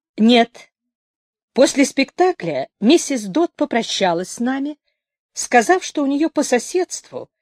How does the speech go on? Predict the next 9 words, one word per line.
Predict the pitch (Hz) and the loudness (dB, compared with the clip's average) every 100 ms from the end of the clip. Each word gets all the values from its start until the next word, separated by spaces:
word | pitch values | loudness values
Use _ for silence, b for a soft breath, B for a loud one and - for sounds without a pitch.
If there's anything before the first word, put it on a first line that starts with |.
| _ _ _ | _ _ _
есть | 175 285 330 302 | 2 2 2 -2
ещё | - - 302 | -4 -2 0
какие-то | 302 285 294 285 285 | -2 0 -2 -2 -4
дела, | 285 302 160 127 _ _ _ _ | -2 -2 -4 -12 _ _ _ _
и | - | 2
она | 254 349 | 2 2
вернётся | 349 302 277 302 - | -2 -2 -4 -6 -4
на | 254 262 | -4 -2
такси. | 247 - - 135 | -4 -6 -14 -16